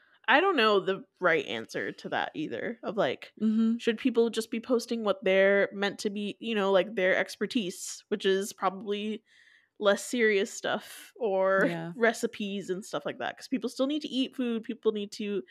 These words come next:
Speaker 1: laugh at things, people
Speaker 2: Mm-hmm.
Speaker 1: need to still make music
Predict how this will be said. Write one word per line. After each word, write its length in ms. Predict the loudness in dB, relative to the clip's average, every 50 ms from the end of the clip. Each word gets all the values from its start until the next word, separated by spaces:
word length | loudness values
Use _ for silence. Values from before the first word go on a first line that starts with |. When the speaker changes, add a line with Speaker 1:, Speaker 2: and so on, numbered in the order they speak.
| -18 -20 -20 -20 _ _ 2
Speaker 1:
laugh 260 | 2 2 2 2 -2
at 140 | -6 -6 -4
things, 640 | -4 -4 -4 -4 -6 -6 -8 -8 -8 -8 -10 -12 -16 _ _ _ _ _ _ _ _ _ _ -12 -8 -6
people 200 | -4 -2 0 0
Speaker 2:
Mm-hmm. 20 | 0
Speaker 1:
need 140 | 0 -2 -2
to 80 | -4
still 240 | -6 -2 0 0 2
make 220 | 2 0 -2 -4 -4
music 540 | -4 -2 -2 0 2 0 0 0 -4 -10